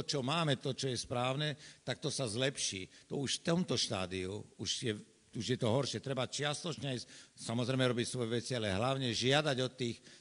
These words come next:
ktorí sme navolili, aby si robili tie veci. Že začať od seba v prípade zmeny klímy už je trošku, by som povedal,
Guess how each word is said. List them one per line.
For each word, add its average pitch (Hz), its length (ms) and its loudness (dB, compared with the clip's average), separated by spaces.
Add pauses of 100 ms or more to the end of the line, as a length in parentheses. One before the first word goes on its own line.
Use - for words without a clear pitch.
ktorí 120 160 2
sme 113 240 0
navolili, 117 480 2
aby 110 160 2
si 107 240 -2
robili 98 320 -4
tie 104 140 -6
veci. 95 260 -10
Že 110 320 0
začať 147 220 2
od 135 160 6
seba 123 240 2 (420)
v - 140 -20 (100)
prípade 151 480 4
zmeny 131 480 2
klímy 127 480 0
už 123 160 -2 (600)
je 117 160 0
trošku, 110 480 -2
by 110 80 0
som 107 240 0
povedal, 110 400 0